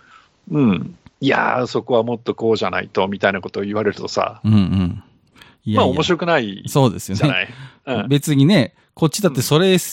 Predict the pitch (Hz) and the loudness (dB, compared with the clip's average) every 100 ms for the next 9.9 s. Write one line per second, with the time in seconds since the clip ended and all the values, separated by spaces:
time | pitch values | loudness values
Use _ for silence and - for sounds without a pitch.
0 | - _ 180 208 294 156 - 143 131 127 | -14 _ -2 2 2 2 4 6 6 6
1 | 123 120 113 110 98 123 - _ _ - | 6 4 2 -2 -8 -18 -18 _ _ -2
2 | - 135 123 120 117 107 107 117 110 92 | 4 6 6 6 4 2 2 2 -2 -2
3 | 92 113 113 101 85 185 131 101 202 170 | 0 0 0 0 -2 0 -2 -2 -4 -2
4 | 170 135 117 - _ - 151 220 262 247 | 0 0 -4 -14 _ -20 -10 -8 -6 -4
5 | 151 120 107 98 - 113 101 98 120 208 | -6 -4 -4 -4 0 -2 -2 -4 -2 2
6 | 190 - 143 117 - 110 101 143 156 - | 0 2 0 0 -4 -4 0 0 -2 -6
7 | - 147 92 _ - 127 98 120 - 202 | -2 0 0 _ -2 -2 -2 -6 -4 0
8 | 185 190 143 - _ _ _ _ _ _ | 2 2 0 -6 _ _ _ _ _ _
9 | _ - 220 240 - 320 226 143 104 | _ -2 -2 -2 0 0 0 -6 -8